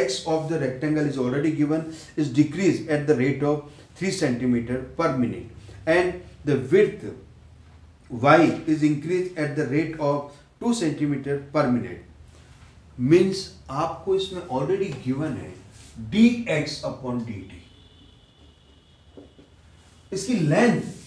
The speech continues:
टाइम के रिस्पेक्ट जो है क्या हो रही है, length x of rectangle is decrease, ये डिक्रीज हो रही है कितनी,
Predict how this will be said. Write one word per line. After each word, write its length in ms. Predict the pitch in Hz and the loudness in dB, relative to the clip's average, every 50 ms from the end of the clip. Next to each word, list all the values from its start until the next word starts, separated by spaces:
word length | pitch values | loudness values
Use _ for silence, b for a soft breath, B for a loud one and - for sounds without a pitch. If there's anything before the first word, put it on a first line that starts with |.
| - - | -4 2
टाइम 260 | 180 180 214 247 254 240 | 4 6 6 6 4 4
के 160 | - 254 240 | 4 2 4
रिस्पेक्ट 500 | 196 185 - - - 208 208 165 156 147 | 4 2 2 0 -4 -6 -6 -6 -6 -2
जो 100 | 170 160 | 0 0
है 160 | 151 139 117 - - - - - - | 0 0 -2 -4 -8 -12 -18 -8 0
क्या 160 | 156 185 196 190 | 4 4 4 6
हो 80 | 180 175 | 4 2
रही 160 | 165 170 180 | 2 2 2
है, 160 | 202 208 - | 0 -2 -4
length 420 | 127 113 117 147 190 208 - - - 175 | -4 0 2 2 2 2 -2 -4 -4 -4
x 180 | 180 - - - | -4 -4 -4 -4
of 120 | 190 185 165 | -4 -4 -2
rectangle 480 | 165 151 - - - 165 165 165 165 | -2 -2 -4 -4 -4 -4 0 0 0
is 160 | 175 - - 117 | 0 0 0 -2
decrease, 400 | 139 127 123 147 135 123 113 - B B B B B - | -2 -2 -2 -2 -2 -2 -2 -4 B B B B B -4
ये 60 | 139 | 2
डिक्रीज 380 | 135 151 151 - 196 190 147 | 4 4 4 4 0 0 2
हो 100 | 135 117 | 2 2
रही 100 | 104 95 | 0 0
है 80 | - - | -4 -6
कितनी, 420 | - 147 143 - 160 175 - - | -6 -8 -6 -2 -2 -2 -2 -2